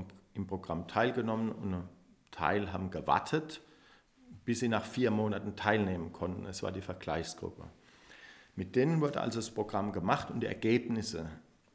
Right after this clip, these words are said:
äh, besagen. Die Haltequote im Programm war enorm, obwohl man diesen Drogenabhängigen ja gar nicht zutraut, dass sie regelmäßig kommen. Die haben also im Durchschnitt sieben der zwölf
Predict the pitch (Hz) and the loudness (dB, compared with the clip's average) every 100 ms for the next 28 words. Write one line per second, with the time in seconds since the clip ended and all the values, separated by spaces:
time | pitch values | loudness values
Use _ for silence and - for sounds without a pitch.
0 | _ - - - - - - 110 113 101 | _ -10 -10 -10 -16 -6 0 2 6 8
1 | 98 - 64 64 - - - _ _ - | 8 4 -4 -6 -12 -20 -20 _ _ -20
2 | _ _ _ - 90 90 135 151 120 113 | _ _ _ -2 4 4 4 2 2 2
3 | 117 117 110 107 104 98 104 95 90 110 | 2 2 0 -2 -2 0 0 0 -2 0
4 | 104 95 92 87 85 95 - 104 107 101 | 4 8 8 8 2 -4 2 2 4 0
5 | 98 92 - - - - _ - 120 127 | -2 -4 -6 -14 -20 -20 _ -2 0 2
6 | 127 104 92 107 123 101 101 117 117 - | 0 2 4 6 4 -2 -2 -2 -4 -2
7 | 120 120 - 107 98 101 92 - 170 165 | -2 -2 -2 0 0 0 0 2 2 2
8 | 95 101 104 - 107 - 107 107 107 107 | 2 2 2 0 0 0 -2 0 0 -2
9 | - - 101 85 76 73 69 - - - | -4 -2 2 2 0 -6 -10 -18 -20 -20
10 | _ - - - - _ _ - - - | _ -20 -20 -20 -20 _ _ -20 -20 -20
11 | - - - 101 - 110 113 110 107 127 | -20 -10 -2 0 0 0 -2 -4 0 2
12 | 131 - 135 131 - - - - - 120 | 2 2 -4 -6 -12 -20 -16 -4 -2 0
13 | 127 135 143 117 104 104 - 98 110 110 | 0 0 -2 2 0 2 -2 2 2 2
14 | 104 | -2